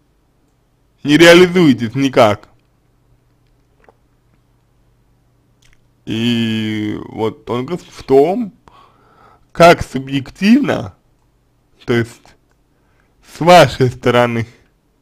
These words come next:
это стало возможным. Благодаря чему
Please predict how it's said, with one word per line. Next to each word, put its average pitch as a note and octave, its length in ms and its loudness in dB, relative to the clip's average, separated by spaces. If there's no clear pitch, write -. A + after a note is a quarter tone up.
это F#3 280 0
стало C3+ 360 2
возможным. C3 760 -2
Благодаря C#3 580 2
чему B2+ 680 -4